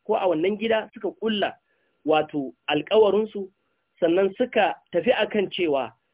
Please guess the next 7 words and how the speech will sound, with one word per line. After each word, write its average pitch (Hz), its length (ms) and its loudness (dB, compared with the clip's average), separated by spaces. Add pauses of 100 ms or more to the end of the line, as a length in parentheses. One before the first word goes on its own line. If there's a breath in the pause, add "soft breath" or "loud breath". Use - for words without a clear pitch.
(260)
za 208 260 2
su 208 80 -14
zamto 196 440 0
tsintsiya 208 640 0
guda 165 420 0
maɗaurinta 185 680 0
ɗaya 151 240 -2